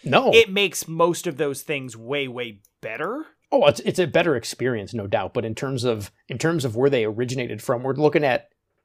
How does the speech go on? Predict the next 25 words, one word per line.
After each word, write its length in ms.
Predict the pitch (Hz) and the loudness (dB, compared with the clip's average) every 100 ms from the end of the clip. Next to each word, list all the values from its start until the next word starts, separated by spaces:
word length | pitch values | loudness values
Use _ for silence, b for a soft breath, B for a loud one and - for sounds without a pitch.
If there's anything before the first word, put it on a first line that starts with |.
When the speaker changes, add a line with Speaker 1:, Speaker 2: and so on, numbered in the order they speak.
| - | -10
Speaker 1:
like, 280 | 165 127 - _ - - | -6 -6 -8 _ -8 0
Game 200 | 131 151 | 2 6
Boy 300 | 160 165 170 | 6 6 2
and 280 | 127 120 120 | -2 -2 -2
N 180 | 135 131 | -4 -2
E 80 | |
S 160 | 113 110 | -2 -2
Metroids. 640 | 104 101 104 95 113 - _ _ _ _ b b b b | -6 -8 -6 -8 -8 -14 _ _ _ _ b b b b
Speaker 2:
Yeah, 280 | 196 156 101 _ | -2 -2 -4 _
it's, 380 | 160 170 - - _ - | -14 -12 -10 -14 _ -6
it's 260 | 202 196 151 | -6 -6 -10
definitely, 720 | - 240 240 208 175 170 160 | -2 -2 -2 -4 -2 -4 0
like, 440 | 151 143 131 - _ _ _ _ | 0 0 -6 -16 _ _ _ _
i-, 20 | |
it's, 380 | 180 147 185 - - | -12 -10 -10 -12 -12
it's 200 | 185 185 | -6 -2
a 220 | 165 151 120 - 123 | -2 -2 -12 -20 -20
worse 480 | 127 139 165 208 214 | -12 -6 -4 -4 -6
version 520 | 139 135 135 139 170 175 | -12 -10 -8 -8 -6 -4
of 100 | 135 | -4
almost 360 | 143 147 139 147 | -4 -4 -6 -6
everything 460 | 131 143 143 135 | -8 -8 -6 -6
that 100 | 135 | -8
it 100 | 120 | -10
does. 400 | 107 107 135 - | -14 -12 -12 -14